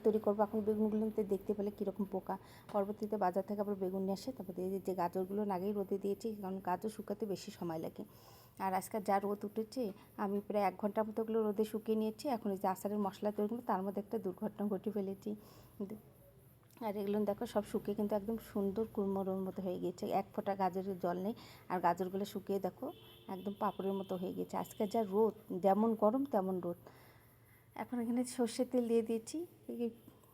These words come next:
মানে, কাজ করতে করতে ভুল হবে, ভুল না হলে তো কাজ আর হয় না।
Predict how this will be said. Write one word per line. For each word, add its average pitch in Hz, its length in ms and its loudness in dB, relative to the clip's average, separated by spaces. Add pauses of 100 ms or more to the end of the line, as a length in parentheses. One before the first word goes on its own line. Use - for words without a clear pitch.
(120)
মানে, 220 160 2
কাজ 226 260 0
করতে 254 220 -2
করতে 254 220 0
ভুল 220 260 2
হবে, 190 300 4
ভুল 202 240 2
না 240 140 4
হলে 233 160 4
তো 226 120 0
কাজ 208 260 4
আর 214 100 8
হয় 202 220 4
না। 208 160 2